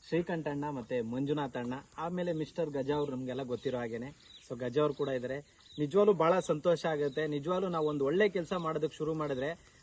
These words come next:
ಭಗವಂತ ಸಾರಥಿ ಆಗ್ತಾನೆ ಅಂತ ದೊಡ್ಡವ್ರು ಹೇಳ್ತಾರೆ. ಭಗವಂತ ಬರಕ್ಕಾಗ್ಲಿಲ್ಲ ಅಂದ್ರೂ ಭಗವಂತನ ರೂಪದಲ್ಲಿ ಪ್ರತಿಯೊಬ್ಬ ವ್ಯಕ್ತಿನೂ ಬಂದು ಸಾಕಾರ ಮಾಡ್ತು, ಸಹಾಯ, ಆ, ಸಾಕಾರ ಕೊಟ್ಟು ಸಹಾಯ ಮಾಡ್ತಾರಲ್ಲ, ಅವರೇ ನಿಜವಾದ ದೇವ್ರು.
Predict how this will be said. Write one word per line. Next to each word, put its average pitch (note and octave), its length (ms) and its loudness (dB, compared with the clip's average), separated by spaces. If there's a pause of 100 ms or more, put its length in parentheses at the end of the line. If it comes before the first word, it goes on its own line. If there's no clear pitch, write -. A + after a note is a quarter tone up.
(120)
ಭಗವಂತ G3 440 4
ಸಾರಥಿ F3 460 2
ಆಗ್ತಾನೆ D3+ 320 0
ಅಂತ C#3+ 120 -4
ದೊಡ್ಡವ್ರು C#3 380 0
ಹೇಳ್ತಾರೆ. B2+ 540 -6 (160)
ಭಗವಂತ F#3 400 4
ಬರಕ್ಕಾಗ್ಲಿಲ್ಲ E3 680 2
ಅಂದ್ರೂ D3 340 -2
ಭಗವಂತನ D#3 460 2
ರೂಪದಲ್ಲಿ D3+ 360 0
ಪ್ರತಿಯೊಬ್ಬ D3+ 540 -2
ವ್ಯಕ್ತಿನೂ D3+ 440 2
ಬಂದು D3+ 160 -2
ಸಾಕಾರ D3+ 320 -4
ಮಾಡ್ತು, D3 280 -2
ಸಹಾಯ, D3 320 -4
ಆ, C#3 260 -6
ಸಾಕಾರ E3+ 400 -4
ಕೊಟ್ಟು D3+ 260 -4
ಸಹಾಯ C#3 260 -6
ಮಾಡ್ತಾರಲ್ಲ, C#3 420 -4 (440)
ಅವರೇ D3+ 200 4
ನಿಜವಾದ D#3 440 2
ದೇವ್ರು. D3 320 2